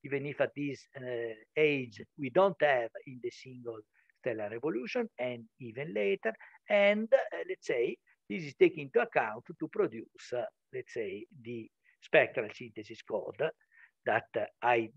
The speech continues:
don't show you here because Gustavo is there, and, uh, I ask eventually him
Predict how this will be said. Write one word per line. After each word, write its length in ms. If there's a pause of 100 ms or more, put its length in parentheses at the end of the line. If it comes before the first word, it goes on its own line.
don't 320
show 360
you 200
here 360
because 480
Gustavo 580
is 200
there, 340 (420)
and, 360
uh, 140 (340)
I 300
ask 280
eventually 600
him 400